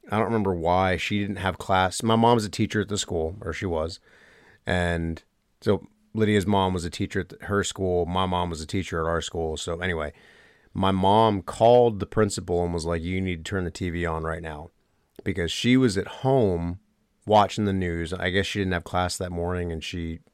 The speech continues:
you know, it was odd for her not to be at school. So, or maybe she had gone home on an errand or something and just turned the T V on for a little bit. I don't remember. Either way, she was at home,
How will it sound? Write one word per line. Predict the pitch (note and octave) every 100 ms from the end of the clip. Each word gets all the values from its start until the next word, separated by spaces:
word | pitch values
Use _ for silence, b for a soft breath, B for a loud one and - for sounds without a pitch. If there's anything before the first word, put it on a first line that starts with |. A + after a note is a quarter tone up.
| -
you |
know, | E2+ F#2 -
it |
was | G#2+ G2
odd | G#2 A2+ G#2+
for | G#2
her | F2
not | F2+ F2+ F2+ -
to |
be | E2 F2
at | E2
school. | - F#2+ E2+ - b b b b b b b -
So, | A2 G2+ F#2 F2+ F2+ _ _ _ _ _ _ _ _ -
or | A2+
maybe | A2+ A#2+
she | - A#2
had | F2
gone | F#2+ F#2+ F#2+
home | - - G2 F#2+ F#2+ G2 A#2 -
on | G2 F2+
an | F2
errand | F2+ F#2+ G2+ G2+ G2
or | G2
something | G#2+ F#2+ G2+ F#2
and | E2
just | E2
turned | - F#2+
the | E2+
T | - F#2+
V | F#2+
on | F#2 F2+
for | E2+
a | F2+
little | F2+
bit. | F2+
I | F#2
don't | G2
remember. | F2 E2+ D#2+ E2+ -
Either | B2+ A#2
way, | F#2+ E2+
she | E2 C3+
was | C3 G2+
at | F2
home, | F#2 D2+ D2+